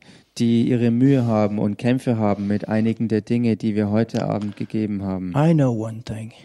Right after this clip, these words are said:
Speaker 1: Ich weiß eins.
Speaker 2: You have a way
Speaker 1: Du hast einen Weg,
Speaker 2: that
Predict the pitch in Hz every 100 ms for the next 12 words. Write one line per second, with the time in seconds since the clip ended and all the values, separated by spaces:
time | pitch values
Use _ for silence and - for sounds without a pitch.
0 | - - 107 - 117 - - 104 92 -
1 | 147 208 165 - 123 120 117 104 104 110
2 | - _ _ 127 123 120 123 - - 117
3 | 113 110 110 101 95 110